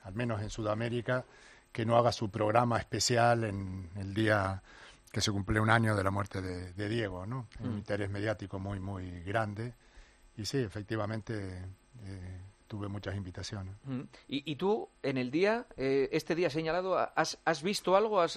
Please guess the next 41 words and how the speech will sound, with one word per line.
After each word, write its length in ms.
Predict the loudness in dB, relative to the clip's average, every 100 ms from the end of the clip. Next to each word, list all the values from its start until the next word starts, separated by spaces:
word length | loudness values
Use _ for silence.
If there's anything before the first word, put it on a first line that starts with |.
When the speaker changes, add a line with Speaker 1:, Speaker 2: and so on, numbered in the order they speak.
| -2
Speaker 2:
has 220 | -2 -4
leído 420 | 0 2 6 8
algo? 260 | 8 6 4
¿Has, 220 | 4 0
eh, 220 | 0 0 -8 -20 -20 _ -20 _
puesto 380 | 2 2 4 2
especial 360 | 0 4 4
atención 340 | 6 4 2 2
en 80 | 0
algo? 160 | 2
¿Hay 80 | 4
algo 160 | 4 4
que 80 |
te 80 | 2
haya 260 | 4 4 2 -2
gustado 340 | -4 0 0
especialmente? 640 | 0 -2 -2 -4 -6 -8
Speaker 1:
Sí, 300 | -6 2 4
he 160 | 4 0
leído 460 | 2 4 4 4 0
alguna 320 | -4 0 2 2
columna 760 | 2 2 2 0 0 -2 -6 -6
interesante, 1000 | -4 -2 2 4 4 2 0 -2 -2 -4
he 20 |
visto 500 | -6 -8 -8 -8 -8 -12 -20 -20 -20 -12
alguna 340 | -8 -4 -2 0
cosa 320 | 0 0 -2
de, 240 | -4 -4
de 140 | -4 -2
cierto 640 | 0 0 0 0 0 -2 0
interés, 720 | 0 4 10 10 10 4 -10 -4
y 80 | -2
en 80 | 0
los 120 | 4
días 200 | 4 4
previos, 680 | 4 6 6 6 6 2 -4 -20 -20 -14
que 80 | 0
es 80 | 2
imposible 560 | 2 2 4 4 4 -2
no 80 |
encontrarse, 880 | 0 -2 4 4 4 2 0 -2 -4